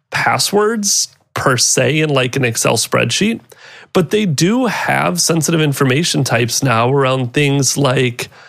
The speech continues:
saas tokens for Azure storage accounts or S Q L connection strings. The number of times people are throwing those in Teams messages or storing those in plain text in some of those. And once,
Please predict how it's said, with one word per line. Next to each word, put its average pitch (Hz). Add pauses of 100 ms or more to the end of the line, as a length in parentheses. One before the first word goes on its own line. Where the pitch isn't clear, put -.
(320)
saas 170
tokens -
for 143
Azure 139
storage 123
accounts -
or 147
S 131
Q 180
L 175
connection 123
strings. - (540)
The 151
number 196
of 214
times 156
people 165
are 165
throwing 151
those 143
in 139 (600)
Teams 170
messages 127
or 123
storing 160
those 147
in 123
plain 123
text -
in 131
some 127
of 123
those. 117
And 139
once, 180